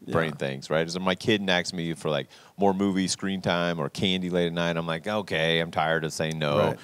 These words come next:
Speaker 1: Sure." Th-, but it's a bad decision. But the character of God is he's a hundred percent just and fair,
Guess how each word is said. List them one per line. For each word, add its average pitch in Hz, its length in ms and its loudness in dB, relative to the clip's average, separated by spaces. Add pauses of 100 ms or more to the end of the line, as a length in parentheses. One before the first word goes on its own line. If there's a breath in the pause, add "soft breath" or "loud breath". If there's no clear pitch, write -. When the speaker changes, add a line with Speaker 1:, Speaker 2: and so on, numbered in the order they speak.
(100)
Speaker 1:
Sure." 78 420 -2 (120)
Th-, 92 160 0
but 95 120 2
it's - 100 -8
a 80 40 -6
bad 82 220 4
decision. 110 400 2 (300 loud breath)
But 117 100 6
the 120 80 4
character 131 380 6
of 95 80 0
God 123 280 10
is 85 240 0 (220 soft breath)
he's 101 300 0
a 87 100 6
hundred 127 420 2
percent 117 460 2
just 87 580 4
and 78 220 -4
fair, 85 540 4